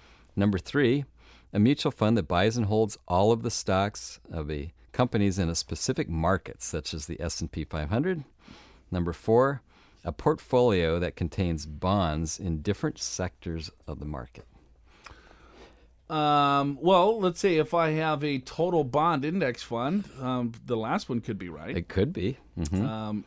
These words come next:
Speaker 2: it also, um, is a,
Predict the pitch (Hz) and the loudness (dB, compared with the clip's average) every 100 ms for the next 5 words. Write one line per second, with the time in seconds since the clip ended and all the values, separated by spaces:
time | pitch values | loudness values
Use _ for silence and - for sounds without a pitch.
0 | - 127 117 131 180 - 135 117 120 - | -6 -6 -4 -2 0 0 0 0 -2 -8
1 | _ _ - 98 98 95 92 - _ - | _ _ -12 -8 -6 -6 -8 -14 _ -4
2 | 120 107 104 104 - - - | -2 -2 -4 -6 -8 -10 -10